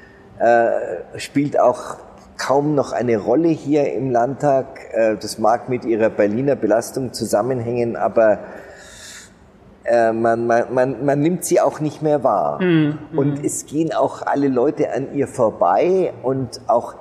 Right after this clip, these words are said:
Speaker 1: innerhalb der Fraktion hat man nicht das Gefühl, äh,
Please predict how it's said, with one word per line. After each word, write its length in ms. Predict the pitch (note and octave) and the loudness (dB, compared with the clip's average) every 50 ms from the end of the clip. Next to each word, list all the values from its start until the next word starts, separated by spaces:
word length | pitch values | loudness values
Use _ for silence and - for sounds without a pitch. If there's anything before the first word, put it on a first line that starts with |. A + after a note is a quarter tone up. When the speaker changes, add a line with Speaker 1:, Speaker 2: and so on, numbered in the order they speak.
| - - - - - - - | -20 -20 -20 -20 -20 -6 -4
Speaker 1:
innerhalb 520 | G3 F#3 F3+ D#3 C#3 C#3+ C3+ A#2+ - - | 0 2 2 2 4 4 2 2 2 0
der 120 | C3 A#2+ | 0 0
Fraktion 640 | - - - A#2+ - - - - C#3+ C3+ F3 E3 C3+ | 0 0 -2 -4 -4 -4 -8 -6 -2 -2 0 0 0
hat 180 | B2+ B2+ - - | -2 -2 -2 -2
man 120 | C3+ C3+ | -2 -2
nicht 240 | C3+ C3 - - - | -2 -4 -6 -6 -6
das 180 | A#2+ - - - | -6 -6 -4 -6
Gefühl, 540 | B2 - - - C#3+ D3+ E3 F#3+ F#3+ E3 - - - - - - - - - - - - - _ _ - - - - | -8 -8 -4 -2 0 0 0 0 -2 -4 -4 -10 -18 -20 -20 -20 -20 -20 -20 -20 -20 -20 -20 _ _ -20 -20 -8 -2
äh, 460 | - C3 C3 B2+ B2 A#2+ A2 A2 | 0 2 4 4 4 4 2 0